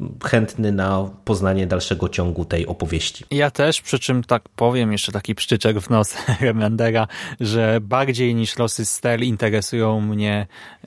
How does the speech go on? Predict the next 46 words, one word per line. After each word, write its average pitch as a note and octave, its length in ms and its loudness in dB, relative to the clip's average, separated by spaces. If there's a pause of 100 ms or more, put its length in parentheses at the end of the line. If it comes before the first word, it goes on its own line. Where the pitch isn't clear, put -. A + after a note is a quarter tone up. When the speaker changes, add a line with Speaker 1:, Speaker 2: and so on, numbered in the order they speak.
(120)
Speaker 2:
losy G#2+ 460 2
tej G#2+ 180 2
drugiej G2+ 500 0 (140)
bohaterki G2+ 720 0 (280)
z - 100 -10
końcówki, - 560 -2 (340)
ale G#2+ 180 0
już G#2+ 140 0
nie A2+ 80 2
będę G#2 260 2
zdradzał G2 360 0
kogo. G2+ 320 0 (420)
Speaker 1:
Tak, A#2 160 6
Speaker 2:
I F#3 140 2
Speaker 1:
tak. G2+ 240 4
No F3+ 140 0
ja F3 140 2
się D3+ 120 -4
w - 40 -14
pełni D3 280 0
zgadzam, C#3 360 0
no B2+ 80 2
ale A#2+ 120 4
to A2+ 140 -2
wiesz, G2+ 240 0
to G#2 120 0 (640)
niestety, A#2+ 720 2
e, G#2+ 320 0
mówiliśmy G#2 640 2
o G2 100 4
tym, F#2 180 -2
że E2+ 180 -2
ta F2+ 160 -2
główna F2 320 -2
bohaterka D#2+ 600 -2
to E2 180 -6
jest - 280 -6
ciężko E2+ 300 0
Speaker 2:
Zobaczymy, D3 480 2
Speaker 1:
spisana. G#2 200 2
Speaker 2:
może B2+ 180 4
jeszcze C3+ 220 0
coś C3+ 160 0
z - 80 -4
niej C#3 140 2
wyciśnie. B2 500 -2